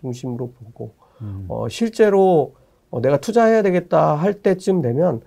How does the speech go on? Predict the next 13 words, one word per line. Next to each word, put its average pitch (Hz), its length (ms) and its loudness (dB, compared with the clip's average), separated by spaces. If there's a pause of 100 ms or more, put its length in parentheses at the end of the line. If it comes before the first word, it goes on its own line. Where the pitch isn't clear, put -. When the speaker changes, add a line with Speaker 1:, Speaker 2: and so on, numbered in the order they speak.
Speaker 1:
한 185 220 -2
열 143 200 6
개는 202 320 4
딱 170 220 -2 (640)
포트폴리오가 117 640 -2 (180)
Speaker 2:
음. 90 260 -12
Speaker 1:
갖출 135 300 -2
수 160 180 -2
있는 139 340 2
자격 127 380 0
있는 120 340 -2
열 117 200 -2
개 117 400 -4